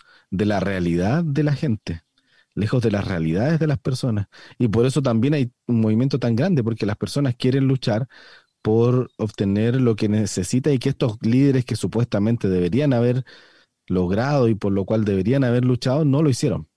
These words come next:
Eh, y entonces, cuando lle-, vamos y miramos a Cristo, nos damos cuenta de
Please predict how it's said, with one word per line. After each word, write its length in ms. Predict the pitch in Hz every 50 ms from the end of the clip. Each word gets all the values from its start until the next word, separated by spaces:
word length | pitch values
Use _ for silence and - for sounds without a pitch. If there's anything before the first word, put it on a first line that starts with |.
| _ _ _ _ _ _ _ _ _ _ _ _ _ _
Eh, 560 | - 92 95 92 87 87 85 85 85 82 78 - -
y 140 | - 92 101
entonces, 500 | 101 95 90 113 113 113 - 120 110 104 - - - - - - - - - _ _
cuando 220 | - 104 98 95
lle-, 160 | 101 101 104 95
vamos 360 | 92 113 127 147 156 156 147
y 60 | 135
miramos 440 | 120 113 110 113 120 143 151 139 135
a 120 | 117 104
Cristo, 460 | 98 - 123 143 160 135 - - 117 110
nos 220 | 107 110 110 104
damos 280 | 95 107 117 120 117 -
cuenta 400 | - 117 127 127 - - 127 123
de 280 | 120 117 120 123 120